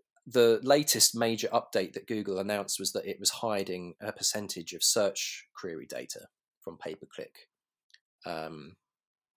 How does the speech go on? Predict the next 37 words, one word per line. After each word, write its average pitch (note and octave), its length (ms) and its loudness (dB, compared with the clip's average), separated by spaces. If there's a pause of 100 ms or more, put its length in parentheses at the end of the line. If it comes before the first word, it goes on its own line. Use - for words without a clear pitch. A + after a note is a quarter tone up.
(180)
so G2 560 4 (800)
it C3+ 160 6
might C3+ 240 6
be B2 100 4
that G2+ 140 -2
there's F#2 260 -4
really, G2 480 0
really F#2 400 -2
broad G2 240 -6
traffic - 460 -2
coming E2 280 -10
through E2+ 260 -8
on E2 80 -10
the E2+ 80 -12
campaigns E2 960 -8 (260)
that G#2+ 180 -4
you F#2+ 120 -10
don't G2 220 -2
want, A#2+ 220 -4 (580)
um, F#2+ 320 0
but C3+ 140 -2
you A2+ 60 -10
just A2 180 -2
don't G2 180 0
know G#2+ 160 0 (460)
because G#2+ 320 -2
it's - 100 -10
being F2 240 -2
hidden. - 340 -6 (360)
So - 180 8
the B2+ 120 2
one C#3 200 8
thing B2+ 180 0
I A#2+ 120 8
can A2+ 160 0
suggest A#2+ 500 2
is G2+ 420 4